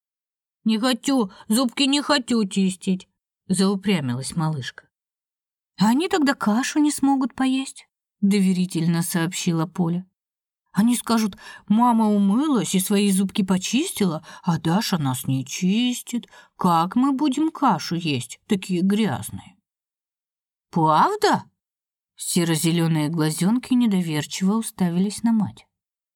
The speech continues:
«Истинная правда», заверила Поля своё чудо.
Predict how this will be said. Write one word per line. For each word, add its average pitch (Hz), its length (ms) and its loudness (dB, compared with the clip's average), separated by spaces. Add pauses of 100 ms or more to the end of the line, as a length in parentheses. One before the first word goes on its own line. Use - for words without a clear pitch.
(540)
«Истинная 214 680 0
правда», 131 580 -4 (320)
заверила 165 640 0
Поля 190 340 0
своё 151 340 -4
чудо. - 400 -10